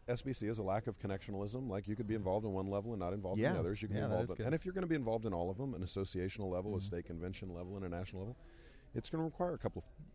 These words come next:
Speaker 1: three weeks out of your
Speaker 2: <laughs> It's
Speaker 1: year.
Speaker 2: gonna
Speaker 1: I mean, it's gonna require
Speaker 2: Yeah.
Speaker 1: two or three weeks out of your
Speaker 2: Yeah.
Speaker 1: year at a minimum.
Speaker 2: Yeah.
Speaker 1: But I,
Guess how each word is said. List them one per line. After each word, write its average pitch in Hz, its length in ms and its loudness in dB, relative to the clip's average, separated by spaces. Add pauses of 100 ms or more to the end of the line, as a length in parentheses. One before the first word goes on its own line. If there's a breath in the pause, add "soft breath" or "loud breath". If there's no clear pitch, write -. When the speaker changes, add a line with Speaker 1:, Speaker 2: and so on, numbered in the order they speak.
Speaker 1:
three 98 140 4
weeks 82 280 0
out 80 100 2
of 76 60 0
your 67 180 2
Speaker 2:
<laughs> - 40 -14
It's 82 180 4
Speaker 1:
year. 67 100 0
Speaker 2:
gonna 139 160 2 (240)
Speaker 1:
I - 60 -4
mean, 90 100 0
it's 104 140 0
gonna 135 140 2
require 165 240 2
Speaker 2:
Yeah. 147 40 4
Speaker 1:
two 107 140 2
or - 20 4
three 92 140 0
weeks 90 240 2
out 92 100 4
of 90 60 2
your 92 80 4
Speaker 2:
Yeah. 90 80 2
Speaker 1:
year 87 160 4
at 87 80 4
a - 20 4
minimum. 87 340 0 (140)
Speaker 2:
Yeah. 107 220 -4 (680)
Speaker 1:
But 113 180 6
I, - 20 2